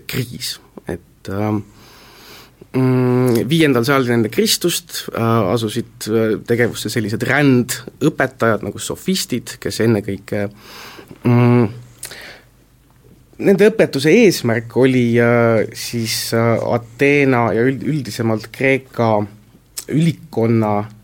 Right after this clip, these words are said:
äh, laste, äh, sotsiaalselt edukaks tegemine. Ja see ennekõike toimus siis sellise retoorika, kõnekunsti kaudu,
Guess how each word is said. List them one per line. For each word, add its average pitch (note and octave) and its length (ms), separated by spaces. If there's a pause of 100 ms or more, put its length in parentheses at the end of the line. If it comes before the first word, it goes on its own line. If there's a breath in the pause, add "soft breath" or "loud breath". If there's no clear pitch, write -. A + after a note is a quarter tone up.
(640 loud breath)
äh, A2 580
laste, B2+ 580 (100)
äh, - 420
sotsiaalselt A2 640
edukaks - 540
tegemine. - 480 (380 loud breath)
Ja G2+ 60
see A2+ 160
ennekõike A2 440
toimus A2+ 420
siis - 180
sellise - 260
retoorika, E3+ 800
kõnekunsti C3+ 720
kaudu, A#2+ 440